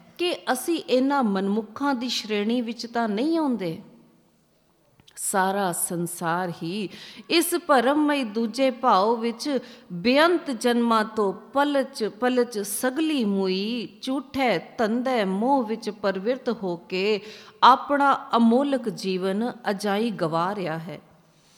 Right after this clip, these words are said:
"ਹਉ ਹਉ ਕਰਤੀ ਸਭ ਮੂਈ, ਸੰਪੋ ਕਿਸੈ ਨਾ ਨਾਲ, ਦੂਜੇ ਪਾਏ ਦੁਖ ਪਾਇਆ,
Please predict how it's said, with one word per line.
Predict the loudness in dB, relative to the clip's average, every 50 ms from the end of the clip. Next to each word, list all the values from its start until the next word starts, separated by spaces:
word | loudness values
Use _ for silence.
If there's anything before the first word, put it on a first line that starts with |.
| _ _ _ _ _ _ _ _ _ _ -2 2
"ਹਉ | 4 6 6 4
ਹਉ | 4 2 0 0 0 0
ਕਰਤੀ | -2 -2 -2 -2 -2 -2 -4 -6 -6 -4 -4 -4
ਸਭ | -6 -8 -4 -2 0 0 0
ਮੂਈ, | -2 -2 -2 0 0 0 0 -2 -2 -2 -2 -2 -2 -4 -4 -6
ਸੰਪੋ | -10 -8 -4 -2 0 2 0 0 0 0 2 2 2 0
ਕਿਸੈ | -4 -6 -8 -8 -6 -6 -4 -2 -2 -2 -2
ਨਾ | -2 0 0 2 2
ਨਾਲ, | 2 2 2 2 4 4 4 4 2 2 0 0 -2 -6 -12 -18 -20 -16 -12 -6
ਦੂਜੇ | -2 0 0 0 0 -2 -2 0 0 0
ਪਾਏ | -2 -2 -4 -2 0 0 0 0 -2
ਦੁਖ | -4 -6 -8 -10 -10
ਪਾਇਆ, | -12 -6 -4 -2 0 0 0 0 0 2 2 2 0 -2